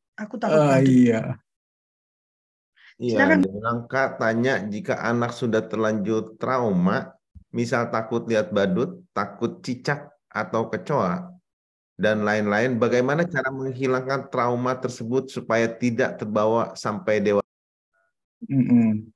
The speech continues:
Speaker 3: Gimana, Kak Pilih?
Speaker 2: Eh,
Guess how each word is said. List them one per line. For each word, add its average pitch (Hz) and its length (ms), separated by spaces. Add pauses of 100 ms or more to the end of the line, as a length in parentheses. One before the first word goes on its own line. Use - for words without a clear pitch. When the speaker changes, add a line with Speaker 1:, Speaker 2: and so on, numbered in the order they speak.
(280)
Speaker 3:
Gimana, 101 380
Kak 90 100
Pilih? 90 200 (1800)
Speaker 2:
Eh, 143 760